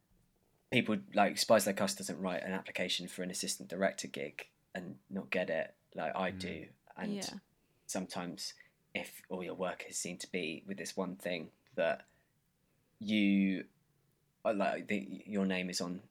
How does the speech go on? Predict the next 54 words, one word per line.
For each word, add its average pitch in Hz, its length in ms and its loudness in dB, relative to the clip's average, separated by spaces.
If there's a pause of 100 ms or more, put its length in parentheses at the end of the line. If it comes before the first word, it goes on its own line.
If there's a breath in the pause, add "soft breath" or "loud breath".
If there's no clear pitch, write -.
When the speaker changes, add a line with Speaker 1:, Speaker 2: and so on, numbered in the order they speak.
Speaker 1:
every 95 380 -2 (640)
piece 101 240 2
of 98 100 -2
it, 87 180 4
and 82 80 -6
it's 82 100 -6
like, 87 100 -2
well, 101 140 4
you've 95 220 0
just - 180 -4
made 95 200 2
your 98 160 2
own 92 180 -2
work. 90 440 0
And 78 180 -6 (340 soft breath)
I 107 60 -8
think 101 200 -2
coming 95 220 2
straight 92 240 2
out 76 240 0
of - 120 -12
uni 92 360 2
and 85 180 -8 (140)
people - 300 -10
reading 95 240 0
a - 40 -2
C 90 220 4
V, 90 220 -2
and 85 200 -6 (220)
it - 60 -18
doesn't 87 180 -6
take - 160 -8
a 98 40 -14
genius 90 380 -6
to - 80 -10
look - 160 -10
at - 60 -10
the - 60 -10
dates, - 500 0 (720 soft breath)
people 127 240 2
kind 104 140 4
of 98 120 2
work 98 240 6
out - 100 -2
quite - 140 -6
quickly, 90 200 -2
"Oh, 98 120 6
this 98 140 -4
person 92 300 0
is - 80 -2
self-producing 92 600 0
their 85 120 -2
work." 92 400 2
And 85 220 -8